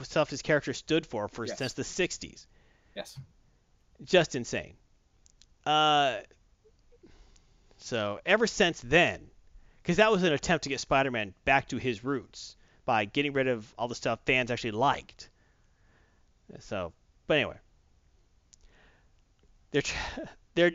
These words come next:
Speaker 1: again taking Spider-Man back to his roots without any hocus pocus or deals with the devil. He's still not with Mary Jane though, which is fine, I guess.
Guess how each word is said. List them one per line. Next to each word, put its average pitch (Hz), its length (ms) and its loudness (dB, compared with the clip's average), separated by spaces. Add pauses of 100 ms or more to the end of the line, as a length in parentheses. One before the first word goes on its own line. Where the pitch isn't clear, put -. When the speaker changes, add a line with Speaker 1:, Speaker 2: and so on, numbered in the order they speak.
Speaker 1:
again 165 500 4 (120)
taking 143 160 -2
Spider-Man 151 320 2
back 123 180 2
to 156 80 -2
his 131 100 -4
roots 95 360 -12 (680)
without 139 380 4
any 135 180 -2
hocus - 340 -2
pocus 127 600 -2
or 110 260 -4
deals 131 360 -2
with 120 100 -12
the 120 60 -12
devil. 107 360 -4 (2750)
He's - 100 -14
still 135 180 -2
not 117 140 -6
with 101 120 -14
Mary 107 200 -8
Jane 82 200 -14
though, 62 140 -20
which 101 160 -16
is 113 80 -12
fine, - 260 -16
I - 120 -20
guess. - 180 -20